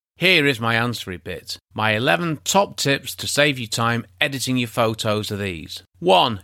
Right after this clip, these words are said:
choose one software program and stick with it. Two,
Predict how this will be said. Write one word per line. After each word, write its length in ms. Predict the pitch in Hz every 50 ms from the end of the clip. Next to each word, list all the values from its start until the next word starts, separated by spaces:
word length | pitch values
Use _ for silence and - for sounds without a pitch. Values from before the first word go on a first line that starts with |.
| _ -
choose 420 | - - 185 208 220 214 170 131
one 240 | 147 151 156 156 143
software 520 | - - 147 131 120 - 127 120 117 113
program 600 | 113 - 143 135 135 135 127 - 143 143 143 147 - -
and 240 | - 123 123 123 117
stick 520 | - - - - - 160 160 - - - -
with 280 | - 127 127 117 110 98
it. 340 | 95 - - - - - - _ _ _ _ -
Two, 360 | - 214 202 160 113 98